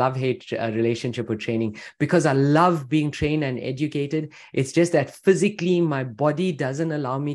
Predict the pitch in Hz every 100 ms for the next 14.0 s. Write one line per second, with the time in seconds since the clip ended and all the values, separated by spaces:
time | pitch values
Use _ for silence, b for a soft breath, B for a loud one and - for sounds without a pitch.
0 | 139 131 143 139 131 135 139 127 135 131
1 | 131 131 117 127 131 123 120 143 147 135
2 | 117 117 107 - 131 151 165 B B B
3 | - 131 123 127 127 127 127 123 131 151
4 | 165 147 127 123 123 - - _ 131 123
5 | 143 127 113 127 113 104 117 107 - -
6 | 120 120 113 113 139 143 127 120 135 135
7 | 127 123 117 107 - 120 117 - 107 -
8 | 104 117 123 139 143 147 B B B -
9 | 139 139 - 160 180 196 185 - 226 262
10 | 262 - 135 123 107 110 127 139 B B
11 | _ 143 143 - _ _ _ _ 143 196
12 | 233 220 196 202 220 214 220 185 160 175
13 | 196 196 b b _ - 190 - - 190